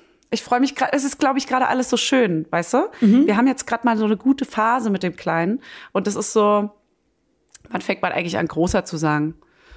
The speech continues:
Speaker 1: Mit dem Großen, mit dem
Speaker 2: Wenn man,
Speaker 1: Meister.
Speaker 2: ich glaub, wenn man, wenn man schwanger ist mit dem zweiten.
Speaker 1: <laughs> Mit dem Chef.
Speaker 2: <laughs> Mit dem Chef. Ey, ich hab heute Morgen erst meinem Sohn wieder Chef genannt. „Ja, okay,
Speaker 1: <laughs> Oh
Speaker 2: Chef.“
Speaker 1: Gott. Oh nee,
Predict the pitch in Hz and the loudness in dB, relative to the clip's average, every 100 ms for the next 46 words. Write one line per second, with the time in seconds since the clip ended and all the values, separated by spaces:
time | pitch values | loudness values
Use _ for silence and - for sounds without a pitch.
0 | _ - 180 151 180 185 180 180 151 127 | _ -4 -2 0 4 4 4 4 2 0
1 | - - 202 190 190 226 226 - 240 233 | -6 0 4 4 4 2 0 0 0 2
2 | 233 226 247 - 196 220 214 - 202 214 | 2 2 0 -2 2 2 2 2 2 2
3 | 202 208 196 185 - 185 196 196 196 - | 2 2 2 2 0 -2 0 -2 -2 -6
4 | - 202 - 208 175 - - - - 330 | 0 0 2 0 0 -4 -16 -16 -6 -6
5 | - 339 233 - 294 294 240 - - - | 0 2 2 -2 0 2 2 0 0 -2
6 | - - - - - 277 330 349 - - | -6 -10 -10 -8 -4 0 0 0 -4 -2
7 | 233 294 311 254 262 320 294 285 269 254 | 0 0 2 2 2 2 0 2 2 2
8 | 277 269 262 - 285 277 196 170 170 - | 4 4 4 2 0 2 2 2 -2 -8
9 | - - - - 240 277 339 285 285 - | -20 -18 -6 0 2 4 2 4 2 4
10 | 247 247 175 - - - - - - - | 2 2 0 -4 -12 -18 -18 -12 -2 -2
11 | - 214 196 185 170 165 185 | 0 0 0 0 2 0 -2